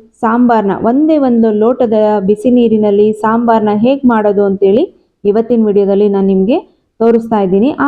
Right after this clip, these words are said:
Already ನೀವು ನೋಡಿದ್ರಿ, ಆ, ಹೆಸರುಬೇಳೆ ಮತ್ತೆ ತೊಗರಿಬೇಳೆನ ಚೆನ್ನಾಗಿ ತೊಳೆದು ಒಣಗಿಸಿ, ಅಂದ್ರೆ ನೆನ್ಸಿಡ್ಬಾರ್ದು, ಒಣಗಿಸಿ ಬಿಸಿಲಿನಲ್ಲಿಟ್ಟು ತೆಗ್ದಿಟ್ಕೊಂಡಿರೋದನ್ನ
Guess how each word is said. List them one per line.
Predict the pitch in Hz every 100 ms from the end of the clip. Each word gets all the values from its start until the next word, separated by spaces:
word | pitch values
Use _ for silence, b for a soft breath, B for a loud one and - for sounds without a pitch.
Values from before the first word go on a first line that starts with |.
| 302
Already | 285 277 277
ನೀವು | 277 254 240
ನೋಡಿದ್ರಿ, | 233 233 226 214 226 233 - _ _ 233
ಆ, | 226 220
ಹೆಸರುಬೇಳೆ | 226 220 226 220 214 214 214
ಮತ್ತೆ | 202 202 208
ತೊಗರಿಬೇಳೆನ | 208 208 214 208 202 202 202 202 196
ಚೆನ್ನಾಗಿ | 208 202 196 196
ತೊಳೆದು | 196 214 208 202 220 269 - _ _ _ 190
ಒಣಗಿಸಿ, | 202 220 208 220 247
ಅಂದ್ರೆ | 214 220 214
ನೆನ್ಸಿಡ್ಬಾರ್ದು, | 208 247 277 220 202 196 226
ಒಣಗಿಸಿ | 220 208 202 190 214 214
ಬಿಸಿಲಿನಲ್ಲಿಟ್ಟು | 196 - 208 208 202 196 254 359 - b b _
ತೆಗ್ದಿಟ್ಕೊಂಡಿರೋದನ್ನ | 247 233 302 294 - 226 202 202 190 196